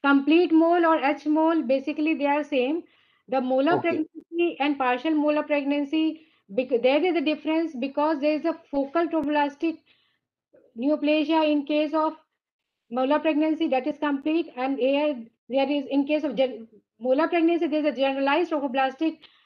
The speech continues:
Speaker 1: neoplasia with the hydropic ge-, degenerations. So there is no fetal tissue in case of molar pregnancy.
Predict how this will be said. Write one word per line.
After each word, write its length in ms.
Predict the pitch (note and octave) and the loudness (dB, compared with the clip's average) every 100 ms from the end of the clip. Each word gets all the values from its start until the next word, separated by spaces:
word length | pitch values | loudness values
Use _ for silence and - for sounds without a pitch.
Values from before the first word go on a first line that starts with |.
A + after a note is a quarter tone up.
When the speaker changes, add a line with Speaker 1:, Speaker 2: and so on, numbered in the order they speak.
| _ | _
Speaker 1:
neoplasia 600 | A#3+ C#4 C4+ C#4 C#4 D#4 | -4 -2 0 0 0 0
with 120 | C4+ D4 | 0 -2
the 60 | |
hydropic 560 | C#4+ C4+ C4 - D#4 - | -2 -2 -2 -2 -4 -8
ge-, 260 | A3 B3+ G3+ | -6 -4 -2
degenerations. 800 | C#4 C4+ B3 A3 F#3+ F#3 E3 - _ _ | 0 0 0 0 -2 -4 -8 -12 _ _
So 80 | D#4 | -2
there 140 | C4 | 2
is 100 | E4 | 2
no 200 | C#4 D#4+ | 2 0
fetal 320 | F#4 E4 E4 E4 | 2 0 2 0
tissue 340 | E4 D#4+ E4+ | 0 0 0
in 140 | D#4 D4 | 0 -2
case 200 | D#4 E4 | -4 -2
of 140 | E4+ - _ - | -4 -6 _ -6
molar 320 | A#3 C#4 D4 | 2 4 4
pregnancy. 680 | D4 A3 G3 F3+ F3 D#3+ | 2 -2 -2 -8 -8 -12